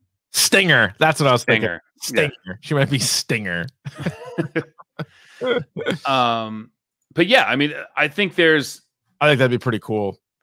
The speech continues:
Speaker 2: But I think they left it open-ended too. Like, who else could they be call-, the rings be calling? And
Speaker 1: Yeah.
Speaker 2: the color was, like, a gold.
Speaker 1: Yeah.
Speaker 2: Maybe suggests Adam Warlock.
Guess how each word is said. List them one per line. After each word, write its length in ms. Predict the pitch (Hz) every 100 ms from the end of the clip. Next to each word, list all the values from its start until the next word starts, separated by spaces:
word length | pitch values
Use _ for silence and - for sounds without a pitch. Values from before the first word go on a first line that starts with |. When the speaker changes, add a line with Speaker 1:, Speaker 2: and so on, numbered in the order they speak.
| _ _ _
Speaker 2:
But 120 | 143
I 60 | 147
think 180 | 196
they 100 | 180
left 220 | 151 151 143
it 60 |
open-ended 400 | 127 117 139 120
too. 100 | -
Like, 160 | 120 117
who 180 | 160 175
else 140 | 170
could 140 | - 151
they 120 | 151
be 120 | 135
call-, 220 | - 147
the 120 | 135
rings 220 | 131 135 107
be 120 | 117
calling? 440 | 131 165 95 80 _ _ -
And 100 | 123
Speaker 1:
Yeah. 140 | 117 117 120 -
Speaker 2:
the 120 | 123
color 720 | - - 131 143 202 240 240 - _ _ _ _ _ _ _ -
was, 160 | 131
like, 100 | 127
a 80 | 117
gold. 600 | 104 120 123 175 233 240 _ _ _ _ _ _ _
Speaker 1:
Yeah. 280 | 98 110 -
Speaker 2:
Maybe 480 | 104 123 143 180 220
suggests 520 | 208 233 180 240 220
Adam 260 | - 214 226
Warlock. 440 | 220 220 226 226